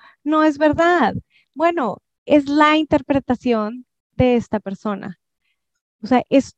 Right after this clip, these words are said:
tu verdad. No quiere decir que sea la única verdad. Y no quiere decir que no pueda haber otra verdad para ti, una verdad que sea más funcional,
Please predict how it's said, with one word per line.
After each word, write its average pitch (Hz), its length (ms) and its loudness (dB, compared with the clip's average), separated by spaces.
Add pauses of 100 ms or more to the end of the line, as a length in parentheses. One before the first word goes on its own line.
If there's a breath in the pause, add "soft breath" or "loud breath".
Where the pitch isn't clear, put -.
tu 359 180 0
verdad. 226 460 2 (580)
No 262 140 -6
quiere 262 260 -2
decir 247 280 -2
que 226 120 -4
sea 220 200 -2
la 208 220 0
única 214 440 -6
verdad. 190 400 -4 (400 soft breath)
Y 277 120 2
no 294 100 -2
quiere 302 240 4
decir 269 500 -2 (340)
que 254 120 2
no 247 160 -2
pueda 240 220 2
haber 226 240 2 (120)
otra 247 320 -4
verdad 202 360 -2
para 190 200 -6
ti, - 280 -10
una 262 220 0
verdad 208 520 0 (340 soft breath)
que - 80 -6
sea 240 200 0
más 240 240 -4
funcional, 214 760 -2